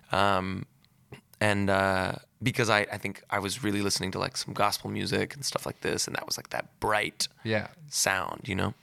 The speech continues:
Speaker 1: Uh, and then I went to college and, uh, and played that my first couple of years of school, but mostly I was playing double bass
Speaker 2: Right.
Speaker 1: at university. Um,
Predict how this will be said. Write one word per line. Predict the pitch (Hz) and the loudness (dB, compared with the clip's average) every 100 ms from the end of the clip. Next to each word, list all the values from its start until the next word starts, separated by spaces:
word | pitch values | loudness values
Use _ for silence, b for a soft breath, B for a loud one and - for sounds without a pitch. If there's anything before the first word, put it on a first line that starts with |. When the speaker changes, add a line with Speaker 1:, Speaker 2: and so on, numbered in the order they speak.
| _ _ _ - _ B B B B B B B | _ _ _ -20 _ B B B B B B B
Speaker 1:
Uh, | 123 117 110 - - | 4 4 4 0 -2
and | 113 | 0
then | 127 | 4
I | |
went | 127 120 | 4 4
to | |
college | - 127 120 104 98 101 - - - _ _ _ _ _ _ _ - | 2 6 6 6 0 -4 -6 -6 -12 _ _ _ _ _ _ _ -6
and, | 104 101 98 98 - - | -2 0 0 -2 -4 -2
uh, | 101 98 98 95 95 - | 2 4 4 2 -2 -4
and | 113 113 | -4 -2
played | 131 123 | 2 4
that | 110 | 4
my | - 104 | 2 0
first | 104 | -2
couple | - 104 104 | -2 -2 0
of | |
years | 95 98 | 0 0
of | 95 | -2
school, | - - 101 | -2 2 2
but | 98 101 | 4 2
mostly | 120 117 113 | 2 2 2
I | |
was | 98 | 0
playing | - 98 | -2 -2
double | 98 98 | 0 -2
bass | 95 95 - - - | -2 -4 -4 -8 -8
Speaker 2:
Right. | 117 107 - _ _ _ | -6 -6 -6 _ _ _
Speaker 1:
at | 117 - | -6 -2
university. | 98 101 104 - - - B B B B B B B | -2 -2 -2 -4 -6 -10 B B B B B B B
Um, | 92 98 92 92 95 98 | 2 2 2 0 -4 -8